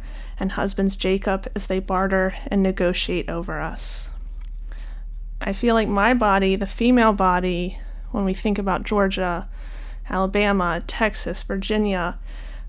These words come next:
all throughout history in general, is a battleground upon which men are always fighting to gain or maintain power and control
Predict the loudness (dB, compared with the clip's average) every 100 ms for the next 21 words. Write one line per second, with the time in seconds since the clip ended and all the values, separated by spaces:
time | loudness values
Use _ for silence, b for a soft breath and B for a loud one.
0 | B 2 6 6 8 4 6 4 2 2
1 | -2 0 0 0 0 0 0 0 0 0
2 | 2 4 4 4 2 4 4 4 B B
3 | -6 -2 0 4 4 2 2 2 4 4
4 | 4 4 4 4 2 0 -2 0 2 4
5 | 4 2 0 0 2 2 2 2 2 2
6 | 0 0 0 0 -2 -2 0 0 0 0
7 | 0 2 0 0 -2